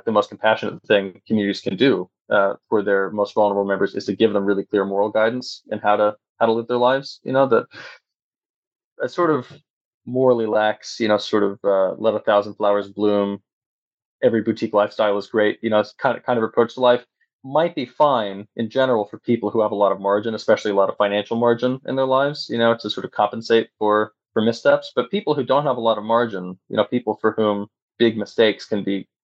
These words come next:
like, catastrophically life-altering, um, really benefit, actually, it turns out. The most vulnerable people really benefit from having just clear moral norms. And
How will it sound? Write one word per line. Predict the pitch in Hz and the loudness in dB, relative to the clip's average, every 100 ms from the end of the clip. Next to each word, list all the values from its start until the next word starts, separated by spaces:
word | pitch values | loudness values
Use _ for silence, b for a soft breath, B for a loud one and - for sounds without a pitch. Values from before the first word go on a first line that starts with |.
| - | -4
like, | 80 - _ _ _ _ _ | -2 -2 _ _ _ _ _
catastrophically | 110 104 110 104 104 104 | -2 0 0 0 -2 -4
life-altering, | 98 107 117 123 143 147 151 _ | -2 0 0 0 -2 -2 -4 _
um, | 117 107 120 | -2 0 -2
really | 131 | -2
benefit, | 113 117 117 - - | 2 2 2 -2 -2
actually, | 95 - 101 98 | -2 -4 -2 -2
it | - | -2
turns | 101 92 | -2 0
out. | 90 | 0
The | 107 | 0
most | 110 - | -2 2
vulnerable | 104 101 98 | 0 0 -4
people | 104 104 | -4 -2
really | 104 | 0
benefit | 98 107 - - | 2 2 2 -2
from | 101 107 | -2 0
having | 101 101 | 0 0
just | - | -10
clear | - 120 107 98 | -6 0 0 0
moral | 98 95 92 | 2 0 0
norms. | 90 82 85 - - | -4 -4 -8 -14 0
And | 110 107 107 | 2 2 -2